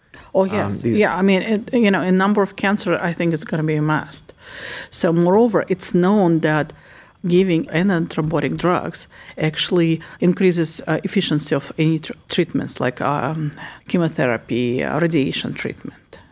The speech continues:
Speaker 1: So it's actually become very common for prostate cancers, for instance, to give antithrombotic drugs. So this particular drug is safe, you know, which is really, it makes a lot of difference for glioblastoma, uh, for a number of cancers, right?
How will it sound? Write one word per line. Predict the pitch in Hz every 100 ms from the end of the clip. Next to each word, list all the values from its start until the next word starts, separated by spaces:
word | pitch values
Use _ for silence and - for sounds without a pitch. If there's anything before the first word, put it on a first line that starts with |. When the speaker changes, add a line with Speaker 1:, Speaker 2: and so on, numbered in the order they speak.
| -
Speaker 1:
So | - 165 156 156 - -
it's | 254 -
actually | 240 - 190 156 - 247 220
become | 180 180 165
very | 160 160
common | - 175 175 156 135 151
for | 180
prostate | 165 175 - 151
cancers, | - 151 190 -
for | - 151
instance, | 151 - 156 -
to | - 156
give | 170 165 165 156
antithrombotic | 165 151 143 147 156 156 95 - -
drugs. | - 64 - - - - - -
So | - 175
this | 233 -
particular | 220 202 180 175
drug | 170 156 156
is | 147
safe, | - - 160 - - - _ _ -
you | 156
know, | 139 175
which | 220 160 -
is | 170
really, | 180 190 202 165 - - -
it | 156
makes | 180 - 180
a |
lot | 165
of | 147
difference | 160 151 156 151
for | 156
glioblastoma, | 151 143 147 147 - 143 - - - 123 - -
uh, | 143
for | 143 -
a | 135
number | 151 151
of | -
cancers, | - 135 151 185 180 -
right? | 143